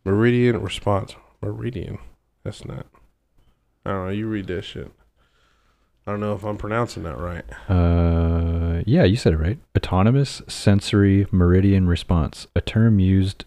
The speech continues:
Speaker 2: to describe a tingling, static-like, or goosebumps sensation in response to specific triggering
Speaker 1: Oh, fuck.
Speaker 2: audio or visual stimuli.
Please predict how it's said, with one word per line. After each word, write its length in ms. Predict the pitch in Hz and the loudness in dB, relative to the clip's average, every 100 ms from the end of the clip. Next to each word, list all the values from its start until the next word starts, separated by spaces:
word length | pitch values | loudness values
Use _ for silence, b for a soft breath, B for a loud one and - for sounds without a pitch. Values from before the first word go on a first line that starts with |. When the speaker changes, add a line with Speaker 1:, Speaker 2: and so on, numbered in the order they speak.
| _ | _
Speaker 2:
to 120 | - 90 | -2 0
describe 540 | 85 - 95 92 87 | 0 0 2 2 2
a 160 | 78 85 | 0 0
tingling, 720 | - 127 135 131 127 127 123 - | 2 2 4 4 4 2 0 -8
static-like, 760 | - 92 104 104 98 92 92 - | -6 0 0 0 0 -2 -2 -4
or 140 | 90 | -4
goosebumps 760 | 85 95 101 - 85 - - - | 0 0 0 0 -2 -2 -10 -14
sensation 680 | - 87 - 85 85 82 80 | -4 -4 -2 -2 -2 -4 -4
in 160 | - | -4
response 420 | 80 - 87 85 - | -4 -4 -4 -4 -4
to 100 | 92 | -8
specific 520 | - - 104 104 - | -8 -8 -6 -6 -6
triggering 580 | - 127 120 131 135 139 | -4 0 2 4 4 2
Speaker 1:
Oh, 20 | |
fuck. 760 | - - - - - - - - | 0 -10 -12 -12 -14 -18 -10 -2
Speaker 2:
audio 440 | 92 101 101 101 | 2 4 4 4
or 80 | 95 | 0
visual 480 | 85 95 92 90 82 | 2 2 2 0 -2
stimuli. 600 | - 92 87 76 - | -2 0 2 0 -4